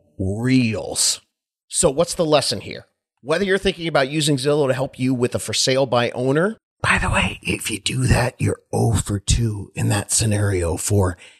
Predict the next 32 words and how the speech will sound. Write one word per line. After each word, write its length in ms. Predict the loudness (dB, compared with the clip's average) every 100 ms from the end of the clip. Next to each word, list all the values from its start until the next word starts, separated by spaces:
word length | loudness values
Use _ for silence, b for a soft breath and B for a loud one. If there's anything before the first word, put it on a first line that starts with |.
| B -12
anybody 960 | -4 0 0 2 0 -2 -8 -12 -16 _ -6
giving 320 | -2 0 0
a 80 | -2
damn 560 | -2 -2 -2 -4 -8 -12 -4
about 340 | -2 -2 -4
you. 360 | -6 -6 -8 _ _ _ _ -2
Or 260 | 2 2
if 160 | 0 -2
you're 120 | -2
using 360 | 0 2 2 4
Zestimates 460 | 4 4 2 -2 2
to 100 | 2
help 200 | 2 -2
you 80 |
decide 540 | -4 -2 0 2 0 -2 b b _
what 300 | 0 2 2
to 80 | 2
offer 420 | 2 2 2 0
on 80 | 0
a 60 |
home 260 | 0 2 2
and 120 | -2
what 140 | -2 0
it 80 | 2
will 200 | 2 0
appraise 400 | 2 2 2 0
for, 400 | 0 0 -2 -10 _ _ _ _ _
that's 400 | -10 -4 -4 -4
where 180 | 0 0
the 100 | 2
Zestimates 540 | 0 0 0 -2 -2 -2
are. 280 | -4 -10